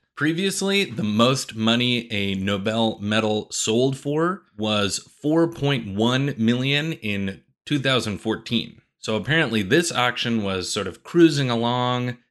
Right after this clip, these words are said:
already broke that record, and then spiked from sixteen point six million to one hundred and three point five million. Everyone was shocked.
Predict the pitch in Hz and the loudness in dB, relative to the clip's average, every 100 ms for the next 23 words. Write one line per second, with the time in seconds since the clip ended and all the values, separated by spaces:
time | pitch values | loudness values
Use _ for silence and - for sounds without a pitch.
0 | - 135 156 147 135 117 113 123 120 - | -4 -2 0 2 2 2 4 2 2 -6
1 | 95 110 131 110 85 - 90 85 - _ | -2 0 2 0 -2 -4 -10 -10 -16 _
2 | _ 117 117 113 107 - - - 151 156 | _ 0 2 4 2 -4 -10 -6 0 0
3 | 127 - - _ _ 113 104 98 - - | 0 -6 -14 _ _ -4 -4 -4 -6 -8
4 | 190 190 - 170 160 147 - 117 98 - | -6 -8 -6 -2 -2 -4 -2 -2 -2 -6
5 | - 175 - - - 147 170 170 170 170 | -4 -4 -6 -12 -4 0 2 4 2 0
6 | 170 - - 113 101 110 160 170 135 147 | -6 -8 -2 -2 -2 -4 -2 -2 -2 -2
7 | 147 143 135 120 117 - 120 123 117 - | 0 2 0 -2 -4 -6 -6 -2 -4 -4
8 | 120 110 - 113 110 110 101 - 101 110 | -6 -6 -6 -4 0 0 -2 -6 -2 -2
9 | 92 - - _ _ _ 123 120 135 127 | -4 -10 -20 _ _ _ -2 0 -2 0
10 | 123 117 107 104 95 - 87 65 - - | 0 0 -2 -4 -4 -4 -6 -8 -16 -20